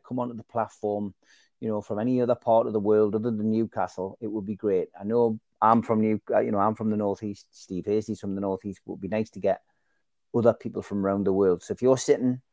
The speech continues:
at home in a, in a far-flung part of the, the, the, the universe of the world, give us a shout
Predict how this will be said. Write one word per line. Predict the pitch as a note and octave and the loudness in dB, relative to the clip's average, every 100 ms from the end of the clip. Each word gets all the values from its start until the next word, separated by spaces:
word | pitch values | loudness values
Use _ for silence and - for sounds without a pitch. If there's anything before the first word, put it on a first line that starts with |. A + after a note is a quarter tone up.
| _ | _
at | A2+ A#2+ | -2 0
home | B2 A#2+ A#2 B2 B2+ _ _ _ _ _ _ _ _ _ A2 | 2 4 2 0 -8 _ _ _ _ _ _ _ _ _ 0
in | A2 | 2
a, | G2+ - | 0 -2
in | G#2+ | -4
a | |
far-flung | G2 - C3 A#2+ C3+ A#2+ A#2+ - _ _ - | 0 8 10 10 6 2 -2 -10 _ _ -20
part | - C3+ C#3 | 6 8 8
of | C#3 G#2+ | 6 0
the, | A#2 A#2 A#2 | 2 2 0
the, | G#2+ G#2+ | -2 -2
the, | A#2 G#2+ | -2 -2
the | A2 | 2
universe | B2 B2+ A#2 A2+ A#2 A#2 | 4 4 4 4 2 0
of | |
the | G#2 | 2
world, | G#2+ G#2 G2+ | 4 2 4
give | C3 | 2
us | B2+ | 2
a | B2 | 0
shout | - G#2+ A#2 | 2 2 2